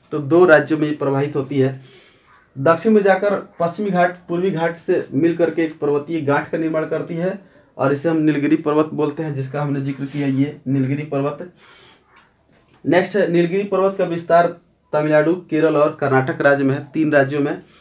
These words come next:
Next है नीलगिरी का सबसे ऊंचा चोटी दोदा बेटा है जो दक्षिण भारत का दूसरा सबसे ऊंचा चोटी है। प्रसिद्ध पर्यटक स्थल ऊटी या उत्कल मंडलम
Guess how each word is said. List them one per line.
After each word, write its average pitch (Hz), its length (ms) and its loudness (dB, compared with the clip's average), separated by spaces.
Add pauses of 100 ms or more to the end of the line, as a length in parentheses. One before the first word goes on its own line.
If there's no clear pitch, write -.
(460)
Next 180 280 2
है 185 80 0
नीलगिरी 175 300 -2
का 180 140 -2
सबसे 170 440 -4
ऊंचा 165 260 -2
चोटी 185 440 -4 (280)
दोदा 143 280 2
बेटा 160 300 0
है 190 260 -4 (600)
जो 156 380 4
दक्षिण 156 380 2
भारत 160 300 -2
का 165 140 2
दूसरा 151 360 -4
सबसे 170 300 -4
ऊंचा 156 300 -4
चोटी 147 320 -4
है। 135 300 -6 (540)
प्रसिद्ध 165 400 -4
पर्यटक 170 360 0
स्थल 170 400 -2 (360)
ऊटी 185 540 -2
या 156 140 6
उत्कल 151 420 -2
मंडलम 165 460 2